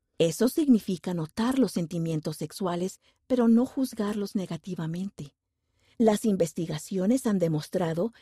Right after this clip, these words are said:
que la concientización puede ayudarnos a tomar mejores decisiones que están en armonía con nuestros principios y metas, tales como vivir la ley de castidad.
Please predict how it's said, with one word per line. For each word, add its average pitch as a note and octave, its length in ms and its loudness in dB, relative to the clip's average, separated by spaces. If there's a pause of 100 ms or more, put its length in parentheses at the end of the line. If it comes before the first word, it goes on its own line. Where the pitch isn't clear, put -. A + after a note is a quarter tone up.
(120)
que G3+ 140 4
la F#3+ 140 2
concientización F#3 1300 -2
puede D4+ 320 0
ayudarnos A3+ 640 2
a F#3 80 -2
tomar E3 360 -4
mejores F3+ 440 -4
decisiones F3+ 720 -4 (240)
que B3 120 0
están C4+ 400 0
en F3+ 120 0
armonía E3 720 0
con G3+ 160 -2
nuestros E3+ 380 -6
principios D#3 640 -6
y D3 80 -4
metas, E3 480 -4 (420)
tales E4+ 340 0
como F#3+ 260 0
vivir F#3+ 360 0
la F#3 140 -2
ley F#3 260 0
de F3 140 -6
castidad. D3 560 -8